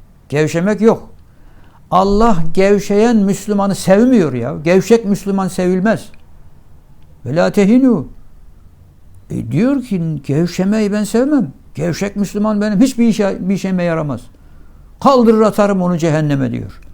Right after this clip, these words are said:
Gevşemeyeceksiniz kardeşim diyor Cenab-ı Hak. Sakın gevşemeyin. Sıkı durun. Yarın bizim üzerimize bu kafir devletlerin hepsi bir de çullanacaklarmış gibi hazırlıklı olacaksınız.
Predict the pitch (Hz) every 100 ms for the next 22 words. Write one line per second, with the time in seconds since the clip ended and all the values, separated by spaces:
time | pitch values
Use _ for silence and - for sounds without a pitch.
0 | - - - - - - - - - 156
1 | 185 202 247 214 156 143 - 127 120 160
2 | 208 180 156 131 131 120 147 139 120 113
3 | 104 - - - 233 233 202 185 160 147
4 | 131 113 - 165 220 214 220 117 - -
5 | - - - - - - - - 123 123
6 | 165 247 220 190 170 156 139 131 127 208
7 | 196 160 151 185 180 185 175 156 143 147
8 | 180 - 196 185 220 196 180 170 170 160
9 | 160 151 139 240 185 - 175 160 147 147
10 | 120 - - - - - - - - -
11 | - 214 202 190 180 180 170 151 185 180
12 | 156 170 214 - 202 226 262 - - -
13 | - - - - - - - - 123 147
14 | 156 165 190 175 143 127 - 110